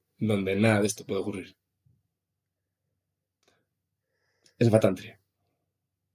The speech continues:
Es la única manera. Porque donde haya forma, va a haber estas cosas. Se van a desplegar pensamientos, miedos, eh,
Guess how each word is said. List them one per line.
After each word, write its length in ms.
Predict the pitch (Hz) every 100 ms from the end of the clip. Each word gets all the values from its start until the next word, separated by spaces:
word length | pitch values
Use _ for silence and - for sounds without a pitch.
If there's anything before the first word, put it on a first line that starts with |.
| _ _ _ _ _ _ _ _ _ _ _ _ _ _ _ _ _ _ _ _ _ _ _ _ _ _ _ _ _ _ _ _ _ -
Es 60 | 123
la 80 | 110
única 160 | 95
manera. 360 | 87 85 - - _ _ _
Porque 220 | 123 113
donde 260 | 117 123 147
haya 180 | 180 147
forma, 540 | 185 208 202 240 - _ _ _ _ _ _ _ _
va 240 | 117 117 110
a 20 |
haber 180 | 95 95
estas 260 | 98 - -
cosas. 240 | 120 - -
Se 160 | -
van 120 | 117
a 20 | 117
desplegar 340 | 113 104 104
pensamientos, 880 | 110 104 101 135 143 143 143 139 135
miedos, 840 | 120 123 143 139 131 135 131 127 - _ _ _ -
eh, 1080 | 123 117 110 107 107 104 101 101 98 95